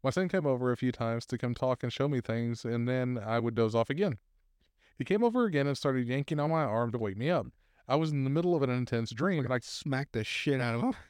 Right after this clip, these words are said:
Speaker 1: <laughs> and I could not remember any of it now. But as I was jolted awake and out of the dream, I yelled, "Oh my God, shut the fuck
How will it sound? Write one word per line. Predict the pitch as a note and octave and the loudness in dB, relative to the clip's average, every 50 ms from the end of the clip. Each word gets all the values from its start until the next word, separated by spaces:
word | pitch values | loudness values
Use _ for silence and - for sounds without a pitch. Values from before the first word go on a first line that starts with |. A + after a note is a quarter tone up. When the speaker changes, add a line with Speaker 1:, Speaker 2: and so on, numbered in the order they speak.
| _ _ | _ _
Speaker 1:
<laughs> | _ - - _ - | _ -20 -10 _ 0
and | F3+ D3+ | 2 2
I | C#3+ | 2
could | - - D#3+ C#3 | 2 2 0 0
not | C#3+ D3 C#3+ | 0 0 0
remember | C#3+ C3+ C#3 D#3+ E3 D3 C#3+ C3 - - | 0 0 0 0 0 0 0 -2 -2 -2
any | D#3+ F3+ E3+ C#3 B2+ | -2 0 0 2 2
of | B2 B2 B2 | 0 0 0
it | B2+ | -2
now. | D3+ D#3+ C3+ A2 C3+ - - _ _ _ _ _ _ _ _ _ _ _ _ _ _ | -2 -2 -2 -2 -4 -6 -8 _ _ _ _ _ _ _ _ _ _ _ _ _ _
But | B2 C3 G#3 G#3+ F#3 F3+ F3+ - - | -2 2 4 4 4 2 0 -4 -2
as | B2+ C3+ C#3 | -2 0 2
I | D#3 | 2
was | D3+ C3+ B2 - | 2 0 0 0
jolted | - D3+ D#3+ D3+ - C#3 | 0 0 0 0 -2 -4
awake | B2 A#2 D#3 F#3 F3 - - | -2 0 0 0 0 0 -2
and | C3 A#2 | -2 0
out | A2+ A#2 | 0 0
of | A#2 A#2 | 0 -2
the | A#2 | -4
dream, | A2 A#2+ D#3+ E3+ D3 A#2 A#2 B2 G2+ | -2 -2 0 0 0 0 -2 -2 -2
I | A2 A#2+ | -2 -2
yelled, | A#2+ B2+ B2+ B2 B2 A#2 | 0 0 0 2 2 2
"Oh | C3 F3 | 4 4
my | G#3+ A3+ A3+ G3 | 4 4 4 2
God, | C#3 A#2+ G#2+ - C#3+ F3+ G#3 A3 F#3+ C3+ | 0 0 -2 0 0 2 2 2 2 2
shut | - - - F3+ G#3+ - | 0 0 0 0 0 2
the | - C#3+ | 0 -2
fuck | - - - - G3+ G#3+ - - | -2 -6 -4 -2 -2 0 -2 -4